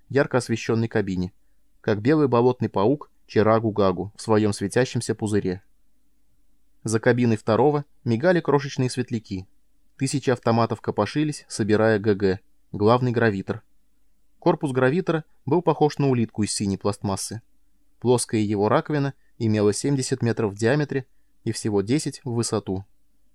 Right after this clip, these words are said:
Г Г перекрывал почти все сечение монтировочной. Над ним, как штрихи голубого света, перекрещивались ажурные фермы. Первый пояс из сотни.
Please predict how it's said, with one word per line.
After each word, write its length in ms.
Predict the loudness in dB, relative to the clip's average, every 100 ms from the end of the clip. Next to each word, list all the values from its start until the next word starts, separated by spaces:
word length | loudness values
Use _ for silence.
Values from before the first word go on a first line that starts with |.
| _ _
Г 160 | 2 2
Г 200 | 4 0
перекрывал 520 | 0 0 0 2 2
почти 300 | 0 -2 -4
все 200 | -4 -2
сечение 440 | -2 -4 -2 0 0
монтировочной. 720 | -2 -2 -2 -4 -8 -12 -12 _ _ _ _ _ -6
Над 200 | -4 0
ним, 220 | 0 0 -4 -8
как 180 | -4 -4
штрихи 340 | -2 -4 -2
голубого 400 | 2 2 4 2
света, 400 | 0 -2 -4 -4 -8 _ _
перекрещивались 720 | -4 -2 0 -2 -2 -4 -4 -4
ажурные 460 | -2 0 0 0
фермы. 420 | -2 -2 -2 -4 -6 _ _ _ _
Первый 300 | 0 2 0
пояс 360 | -2 -2 -2 -6
из 140 | -12
сотни. 440 | -6 -6 -6 -8